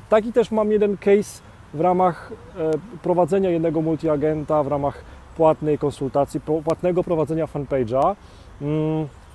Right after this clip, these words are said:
i nad tym w tej chwili pracuję i ja wiele rzeczy robię tam za, za tą multiagentkę. E, ale dzisiaj Tobie dam rozwiązania, które możesz samodzielnie wdrożyć. E, można to zrobić stopniowo, organicznie,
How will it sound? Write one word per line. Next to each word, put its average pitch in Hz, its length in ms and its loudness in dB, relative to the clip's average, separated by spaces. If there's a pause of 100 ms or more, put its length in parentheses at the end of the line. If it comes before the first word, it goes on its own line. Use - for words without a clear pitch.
(480)
i 190 100 -4
nad 175 240 2
tym 175 120 0
w 143 40 -8
tej 156 120 -4
chwili 165 220 -2
pracuję 156 600 0
i 180 140 -4
ja 175 200 6
wiele 170 220 4
rzeczy 156 200 -4
robię 156 260 2
tam 143 200 0
za, 135 300 0
za 135 120 -2
tą 139 160 -4
multiagentkę. 139 1000 0 (420)
E, 156 320 8
ale 180 260 4
dzisiaj 208 540 4
Tobie 196 280 6
dam 180 440 2
rozwiązania, 180 720 2
które 185 360 2
możesz 165 420 -2
samodzielnie 165 640 2
wdrożyć. 151 680 0 (380)
E, 156 1000 6
można 147 360 0
to 151 120 0
zrobić 135 240 -2
stopniowo, 202 840 4
organicznie, 175 840 0